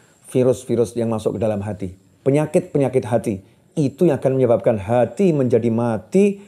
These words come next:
nggak kenal Allah, nggak kenal akhirat, dan celaka dunia akhirat. Na'udzubillah min dzalik.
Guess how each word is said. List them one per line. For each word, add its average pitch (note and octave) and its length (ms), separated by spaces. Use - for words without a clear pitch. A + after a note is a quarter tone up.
nggak A2+ 320
kenal A#2+ 240
Allah, A#2 560
nggak A2 160
kenal A2+ 220
akhirat, A#2 680
dan G#2+ 160
celaka B2+ 400
dunia A2 320
akhirat. - 540
Na'udzubillah C3 480
min A#2 100
dzalik. A2 380